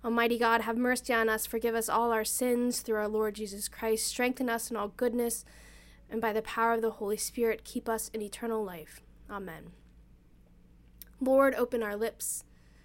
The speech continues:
and our mouth shall proclaim your praise. Glory to the Father, and to the Son, and to the Holy Spirit, as it was in the beginning, is now, and will be forever.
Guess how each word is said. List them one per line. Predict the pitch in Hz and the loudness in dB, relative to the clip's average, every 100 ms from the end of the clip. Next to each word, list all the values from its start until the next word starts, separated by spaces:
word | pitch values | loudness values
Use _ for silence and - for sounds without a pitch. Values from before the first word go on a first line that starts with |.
| - - | -20 -8
and | 214 | -6
our | 208 | -2
mouth | 214 220 220 | 0 0 -2
shall | - 202 | -6 -8
proclaim | - 190 - 220 214 214 208 - | -8 -10 -4 -2 0 -2 -6 -12
your | 185 196 | -12 -12
praise. | - 175 165 165 - - - - - - - - | -14 -16 -16 -16 -16 -16 -20 -20 -20 -20 -20 -4
Glory | 233 240 240 | 0 2 2
to | 233 | -2
the | 226 | -6
Father, | - 240 233 233 240 | 0 2 2 0 -2
and | 226 | -4
to | 202 | -6
the | 196 | -8
Son, | - 247 240 240 | -2 0 0 0
and | 226 | -2
to | - | -6
the | 190 | -14
Holy | 196 190 185 | -14 -12 -10
Spirit, | - 247 226 214 214 - | -8 -2 0 0 -6 -8
as | 220 214 | -8 -8
it | |
was | 220 226 233 | -4 -2 -2
in | 233 | -2
the | 214 | -4
beginning, | 202 185 233 240 233 | -6 0 2 2 0
is | 240 269 247 | 0 -2 0
now, | 233 202 190 185 - - - - | -2 -2 -6 -8 -14 -20 -20 -6
and | 226 233 233 | -2 2 4
will | 240 | 4
be | 247 240 | 2 -2
forever. | - 226 - 160 - - | -2 -4 -4 -10 -12 -14